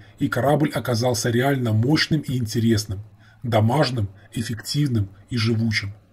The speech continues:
Но стоил он на первой верфи очень уж дорого, отчего тогда возник нехилый такой скандальчик. И вот теперь разработчики сообщают,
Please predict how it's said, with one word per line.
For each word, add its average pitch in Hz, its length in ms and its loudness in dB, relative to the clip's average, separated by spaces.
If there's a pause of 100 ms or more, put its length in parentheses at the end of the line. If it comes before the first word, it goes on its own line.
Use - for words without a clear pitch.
(560)
Но 135 120 0
стоил 175 440 6
он 147 160 2
на 131 100 0
первой 131 380 2
верфи 113 480 2 (220)
очень 147 360 2
уж 117 140 0
дорого, 107 460 0 (200)
отчего 143 480 2
тогда 131 300 0
возник 123 420 2
нехилый 143 460 2
такой 123 260 0
скандальчик. 107 720 0 (460)
И 139 60 -4
вот 147 200 4
теперь 151 320 2
разработчики 127 720 0
сообщают, 120 680 0